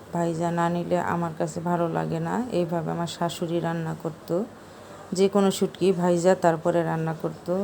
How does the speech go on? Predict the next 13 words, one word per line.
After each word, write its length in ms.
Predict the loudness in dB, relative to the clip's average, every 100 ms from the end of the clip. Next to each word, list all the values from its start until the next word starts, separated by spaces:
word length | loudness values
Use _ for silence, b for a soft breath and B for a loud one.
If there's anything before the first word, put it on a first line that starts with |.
| 2
আমার, 360 | 2 0 -2 -6 -14 B B B 0
তার 180 | 2 4
এই 160 | 4 4
জিনিসটা 400 | 2 0 0 -2
আমার 160 | 0 0
অনেক 180 | 0 -2
ভালো 280 | 0 2 4
লাগতো। 420 | 4 2 0 0 4
আমি 260 | 4 2 -2
এখন 300 | -4 -4 -2 -2 -4 -10 -6
এইভাবেই 460 | -2 0 0 0 0
রান্না 320 | 0 0 -2
করি। 240 | -2 -4